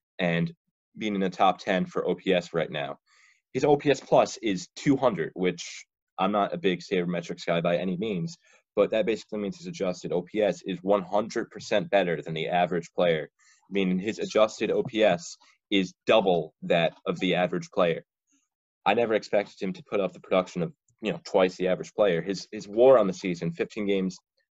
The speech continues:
or excuse me, twenty-three games into the season is already one point six. I mean, that, that, that's on pace for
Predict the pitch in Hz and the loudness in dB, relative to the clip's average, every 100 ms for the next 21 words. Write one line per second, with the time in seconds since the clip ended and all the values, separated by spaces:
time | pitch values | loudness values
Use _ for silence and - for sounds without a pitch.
0 | - 98 - 98 82 - 113 104 110 107 | -4 -4 -4 -10 -6 -2 -2 -2 -4 -2
1 | 101 87 85 85 120 98 82 80 104 90 | -2 -6 -14 -8 -6 -6 -4 0 0 0
2 | 101 104 - 98 - - - - - _ | -2 -2 -4 -8 -8 -10 -10 -10 -20 _
3 | _ _ _ - 110 110 113 98 120 127 | _ _ _ -4 0 2 2 4 2 2
4 | 113 123 117 - 110 107 98 | -2 -2 -4 0 2 4 2